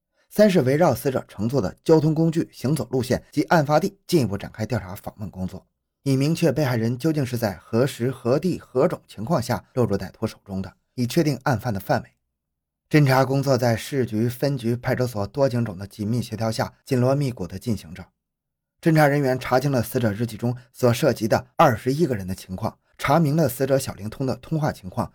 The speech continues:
落实了死者生前所交往的每个人。侦查员围绕死者死前所吃的八宝粥展开调查。在新世纪做调查时，周围摊床的服务员说，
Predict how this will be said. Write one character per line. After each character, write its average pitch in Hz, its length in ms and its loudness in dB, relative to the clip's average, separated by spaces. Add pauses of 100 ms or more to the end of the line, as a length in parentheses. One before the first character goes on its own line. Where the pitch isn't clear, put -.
落 190 180 8
实 - 140 -4
了 131 140 2
死 139 180 -2
者 131 100 0
生 139 200 -4
前 120 180 -2
所 - 240 -10
交 143 240 2
往 113 200 -4
的 110 100 -12
每 117 220 -4 (100)
个 170 140 2
人。 - 100 -8 (840)
侦 170 140 2
查 160 160 6
员 135 220 2
围 131 120 2
绕 135 200 2
死 135 180 -2
者 135 180 2
死 117 200 -6
前 117 180 -2
所 107 160 -10
吃 - 180 -10
的 117 80 -2
八 131 220 -2
宝 104 100 -4
粥 120 220 -2
展 104 180 -12
开 101 80 -18
调 104 140 -4
查。 - 160 -16 (800)
在 135 220 2
新 139 160 -4
世 127 140 -4
纪 127 120 -2
做 120 140 -2
调 104 140 0
查 95 180 -10
时， 87 260 -14 (160)
周 190 220 4
围 135 180 2
摊 143 220 -2
床 110 160 -2
的 123 100 -2
服 113 220 -6
务 113 60 -2
员 95 120 -4
说， 127 240 -4